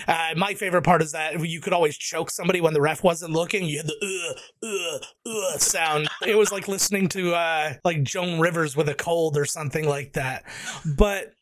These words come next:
Super Nintendo existed. Sega Genesis existed. The Sega Genesis version of the game came out the same month as this Nintendo Entertainment System game. So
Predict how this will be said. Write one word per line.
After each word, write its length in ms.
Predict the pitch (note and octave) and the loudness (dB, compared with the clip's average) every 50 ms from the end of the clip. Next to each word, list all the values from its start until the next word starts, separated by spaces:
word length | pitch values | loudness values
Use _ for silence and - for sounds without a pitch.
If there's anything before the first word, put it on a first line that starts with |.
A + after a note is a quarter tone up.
| _ _ _ _ _ | _ _ _ _ _
Super 260 | - - - F4 F4+ G4 | -4 -4 -2 0 2 2
Nintendo 360 | F#4+ E4+ D#4+ F4+ F4 D#4 D#4+ | 2 2 0 0 2 2 2
existed. 520 | C#4+ - F4 - - - D3 C3+ - - | 2 0 -2 -4 -6 -4 -4 -4 -4 -4
Sega 300 | - - - D#4+ C4+ C4 | -4 -4 -4 -4 -4 -6
Genesis 480 | - - E4 E4 - - - C4 - - | -6 -4 -2 -2 -2 -2 -2 -2 -4 -4
existed. 680 | A#3 F#3+ F3+ - D#4 E4 - - - A#3+ D#3+ A2+ - _ - | -2 -2 -4 -2 0 0 0 0 0 -4 -8 -8 -10 _ -2
The 160 | F3+ F#3+ G3+ | -2 0 0
Sega 300 | F#3+ - - B3+ C4 B3 | 0 -2 -2 -2 -2 -2
Genesis 520 | G#3+ A#3+ - C4 A#3+ - - G3+ - - - | 0 0 0 0 0 0 0 -2 -2 -2 0
version 460 | G3 E3 C3 G3 F#3 F3+ E3 E3 F3+ F3+ | 0 2 4 4 4 4 4 2 0 0
of 100 | E3+ E3 | 0 0
the 60 | F3 | -2
game 320 | C#3+ F3 E3+ E3+ E3 D#3+ - - - - | -2 -2 -2 -2 -2 -4 -4 -6 -12 -8
came 240 | - - G#3 F#3+ F3+ | -6 -4 -2 0 0
out 240 | F#3 F3+ G3 - - - | 0 0 -2 -4 -6 -8
the 220 | - D3 E3+ F#3 F3 | -8 -6 -6 -4 -4
same 680 | - - - - - G3+ G3 G#3+ G#3+ G#3+ G#3 F3+ D3 D3+ | -4 -4 -2 -4 -4 -4 -4 -2 0 2 4 6 6 6
month 340 | E3+ F#3+ F#3+ C#3+ - - - - - - _ _ _ _ _ _ _ - | 4 4 2 -2 -6 -10 -14 -16 -18 -20 _ _ _ _ _ _ _ -4
as 220 | F#3 E3+ E3 D3 | -4 -4 -4 -4
this 280 | C3+ E3+ E3+ E3+ - - | -4 -4 -2 -2 -2 0
Nintendo 540 | E3+ F3 F3 D#3 E3+ F3 F3 F3 E3+ E3+ E3+ | 0 -2 -2 0 -2 0 2 2 4 4 4
Entertainment 500 | E3+ E3+ E3 - E3+ E3+ E3+ E3 D#3 - | 4 2 2 2 0 0 0 -2 -2 -6
System 340 | E3 D3 - - D#3+ C#3+ | -10 -12 -10 -8 -8 -8
game. 380 | C#3 C#3+ C#3+ C#3 C3+ C3 C3 - - - - - - - - - | -6 -6 -6 -6 -4 -4 -6 -8 -8 -10 -12 -12 -12 -14 -14 -12
So 580 | - - - G3+ F#3+ F#3 F3+ F3 E3 E3 E3 | -8 -6 -4 -2 0 2 2 4 2 2 0